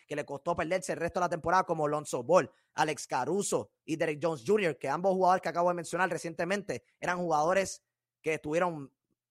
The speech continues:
varias semanas perdiéndose partidos en esta temporada regular. Y los tres jugadores que acabo de mencionar,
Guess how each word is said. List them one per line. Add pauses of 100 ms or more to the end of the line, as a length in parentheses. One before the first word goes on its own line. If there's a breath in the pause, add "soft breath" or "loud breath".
varias
semanas (300)
perdiéndose
partidos (100)
en
esta
temporada
regular. (120)
Y
los
tres
jugadores
que
acabo
de
mencionar,